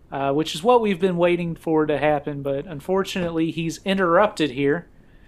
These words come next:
by Celeste yelling out for John. So John comes running and she explains that she was mugged. Not exactly mugged, she says, but raped.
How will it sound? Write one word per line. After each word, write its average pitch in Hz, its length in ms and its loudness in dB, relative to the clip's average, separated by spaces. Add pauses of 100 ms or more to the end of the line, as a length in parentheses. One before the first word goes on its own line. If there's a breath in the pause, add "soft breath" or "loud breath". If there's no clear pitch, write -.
(500 soft breath)
by 147 220 4
Celeste 175 680 0
yelling 175 360 2
out 185 220 0
for 156 140 -6
John. 135 500 -4 (680 soft breath)
So 147 140 -2
John 185 320 4
comes 175 320 0
running 175 420 0
and 160 160 -4
she 175 220 -2
explains 180 420 -4
that 165 100 -6
she - 200 -2
was 170 240 0
mugged. 160 480 2 (500)
Not 247 300 2 (120)
exactly 208 640 2
mugged, 139 380 0
she - 180 -8
says, 165 460 -2
but 190 280 0
raped. 202 500 0